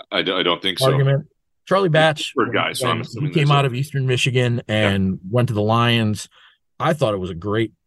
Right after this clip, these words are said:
Speaker 2: pick. And you saw early on in his career, boy, Charlie Batch looks like he could be the Lions quarterback. Well, then the O-, Lions offensive line changed all that. And Charlie Batch's mindset became of one of, of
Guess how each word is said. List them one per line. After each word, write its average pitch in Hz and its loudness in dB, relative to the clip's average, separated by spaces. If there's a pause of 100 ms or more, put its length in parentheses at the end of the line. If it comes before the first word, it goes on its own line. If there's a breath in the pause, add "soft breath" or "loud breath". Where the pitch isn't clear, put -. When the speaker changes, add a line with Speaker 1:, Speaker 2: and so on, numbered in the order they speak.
(240)
Speaker 2:
pick. 120 2
And 98 -6
you 101 -6
saw 131 2
early 135 0
on 131 -2
in 123 -6
his 113 -8
career, 113 0 (480 soft breath)
boy, 143 4
Charlie 135 0
Batch 123 -2
looks 117 -6
like 104 -2
he 131 0
could 107 2
be 113 2
the 107 0
Lions 104 -2
quarterback. 151 2
Well, 127 2
then 196 2
the 180 2
O-, 175 2
Lions 147 0
offensive 139 0
line 113 -2 (400 loud breath)
changed 131 4
all 82 -2
that. - -12 (100)
And 107 -6
Charlie 139 0
Batch's 127 0
mindset 113 -2
became 104 0 (360 soft breath)
of 95 0 (480)
one 113 2
of, 101 -2
of 98 -4